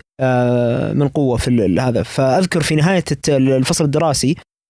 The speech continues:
وكان في، آه، البرزنتيشن الأخير، خلاص العرض الأخير اللي تقدمه لهذه المادة، في واحدة المواد اللي تعبنا فيها والكل يذكرها يعني.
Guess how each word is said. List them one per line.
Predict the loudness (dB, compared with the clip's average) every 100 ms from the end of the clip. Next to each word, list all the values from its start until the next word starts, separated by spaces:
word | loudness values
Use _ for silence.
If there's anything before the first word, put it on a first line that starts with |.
| _ _ -14
وكان | -4 0 0
في، | 0 2 4 4 2
آه، | 2 0 -2 -2 -4
البرزنتيشن | -2 -2 0 0 0 0 0
الأخير، | -2 -2 -6 -8
خلاص | -8 -6 -4
العرض | -2 -2
الأخير | -2 -2 0 0
اللي | 0
تقدمه | -2 -4 -2 0 0 -4 _ _ _ -10
لهذه | -2 0 2 0 2
المادة، | 2 0 -2 -2
في | -2
واحدة | 0 0
المواد | 0 0 0
اللي | 0
تعبنا | 0 -2 0
فيها | 0 0 2
والكل | 2 2 0 2 2
يذكرها | 2 0 -2 0
يعني. | 0 0 0 0